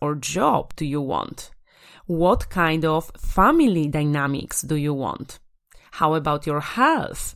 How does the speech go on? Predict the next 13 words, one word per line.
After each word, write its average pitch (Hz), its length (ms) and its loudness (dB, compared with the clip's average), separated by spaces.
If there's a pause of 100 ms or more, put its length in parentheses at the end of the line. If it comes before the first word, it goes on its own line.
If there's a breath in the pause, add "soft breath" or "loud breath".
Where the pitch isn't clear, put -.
(120)
your 151 400 0
physical 143 600 -4
well-being, 185 760 2 (120)
your 143 480 -2
appearance, 180 840 0
like, 131 260 -6
you 143 60 -10
know, 135 160 -6
the 135 100 -4
way 147 260 -4
how 143 220 -2
you 135 140 -2
feel? 135 580 -2